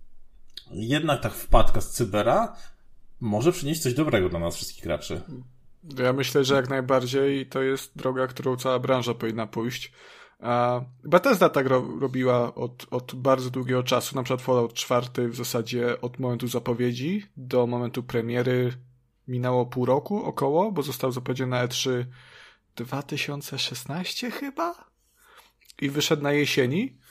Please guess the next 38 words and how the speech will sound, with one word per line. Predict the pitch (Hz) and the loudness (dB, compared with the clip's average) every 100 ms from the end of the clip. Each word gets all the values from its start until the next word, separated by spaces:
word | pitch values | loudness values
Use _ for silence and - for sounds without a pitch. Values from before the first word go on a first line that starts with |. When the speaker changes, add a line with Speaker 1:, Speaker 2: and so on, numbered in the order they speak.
| - - - _ | -20 -20 -20 _
Speaker 2:
Mm, | 139 143 151 156 156 160 - | -8 -6 -4 -4 -6 -8 0
także, | 170 170 202 196 - | 2 4 4 2 -4
no, | - 208 | -8 0
to | 240 | 2
jest | 233 - | 0 -4
na-, | 202 202 - | -4 -4 0
dobre | 220 247 233 | 0 4 6
dla | 208 | 6
graczy. | 165 143 127 - 156 165 165 147 147 151 151 151 156 156 | 8 6 6 4 4 2 -4 -6 -4 -2 -2 -4 -8 -10
Y, | - | -6
zakładam, | 156 160 160 160 156 151 | -4 0 0 2 0 -2
że | 143 147 147 147 147 147 | 0 2 4 4 4 2
dla | 147 147 | 0 -4
samych | - 147 147 | -2 -4 -4
studiów | - 147 147 147 143 | -4 -4 -2 -2 -2
może | 143 139 143 | -4 -2 -2
też, | 139 - 143 143 - - - _ _ _ - - | -2 -2 0 2 2 -2 -6 _ _ _ -20 -10
może | 143 151 165 | -2 0 0
nie | |
tyle | 160 185 | 2 2
studiów, | 165 - 170 143 127 | 2 2 0 2 0
ale | 131 131 | 0 0
dla, | 131 135 131 131 | 0 2 4 4
mm, | 127 - 131 127 127 | 0 -6 -10 -12 -8
właścicieli, | 135 127 - - 131 131 139 156 _ - - - - - | -8 -6 -8 -4 -2 -2 -6 -8 _ -20 -20 -20 -20 -10
e, | 131 | -6
tych | 127 | -4
studiów, | - 139 151 151 | -4 -6 -4 -2
dla, | 147 | -2
dla | 135 139 135 | -2 -2 -2
wydawców | 131 135 139 - 143 | 0 0 -2 -2 -6
może | 135 131 131 | -6 -4 -4
to | 127 | -4
nie | 139 135 | -6 -4
być | 131 123 - | -4 -4 -8
zbyt | 131 139 127 | -6 -4 -4
fajne, | - 127 131 131 | -2 -2 -2 -6
bo, | 127 127 127 127 123 123 127 | -8 -4 0 2 2 0 -2